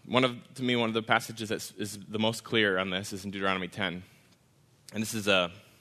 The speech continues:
Common English Bible translation, which I can't, I'm not endorsing as a whole, but I really like it 'cause it translates that word as immigrant, which I think helps us hear it a little bit better. It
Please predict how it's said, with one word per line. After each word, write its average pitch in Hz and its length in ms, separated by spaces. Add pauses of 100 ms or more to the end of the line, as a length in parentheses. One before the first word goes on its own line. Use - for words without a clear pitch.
(160)
Common 107 280
English 98 300
Bible 92 260
translation, 95 520
which 95 180
I 92 180 (680)
can't, 107 300
I'm 107 120
not 107 140
endorsing 101 420
as 95 100
a 98 60
whole, 101 220
but 95 120
I 90 60
really 98 220
like 90 200
it - 80
'cause 90 160
it - 80
translates 92 500
that 85 140
word 90 180
as 90 120
immigrant, 101 420
which - 160
I 90 40
think 92 120
helps 90 220
us - 300
hear 107 180
it 107 60
a 107 40
little 113 160
bit 110 120
better. 123 180
It 143 80